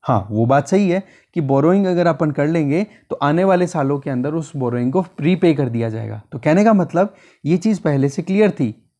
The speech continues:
पर ये एक अनप्रेसिडेंटेड सिचुएशन आ गई है कोविड नाइनटीन की, तो इसमें थोड़ा सा जल्दी से इनको कदम उठाने में प्रॉब्लम आ रही है।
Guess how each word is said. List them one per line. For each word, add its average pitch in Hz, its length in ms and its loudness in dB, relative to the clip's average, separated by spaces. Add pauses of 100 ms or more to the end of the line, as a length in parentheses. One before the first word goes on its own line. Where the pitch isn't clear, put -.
(160)
पर 127 100 -2
ये 135 240 -2
एक 143 200 -6
अनप्रेसिडेंटेड 156 920 0 (200)
सिचुएशन 147 520 -4
आ 135 80 0
गई 131 200 -2
है 156 60 -4
कोविड 143 260 0
नाइनटीन 139 420 2
की, 196 180 0 (340)
तो - 120 -20
इसमें 220 240 4
थोड़ा 135 240 2
सा 196 220 0 (280)
जल्दी 127 380 2
से 165 160 0
इनको 160 280 0
कदम 143 400 0
उठाने 123 260 -2
में 160 120 0
प्रॉब्लम 190 380 2
आ 151 60 0
रही 131 200 -4
है। - 160 -14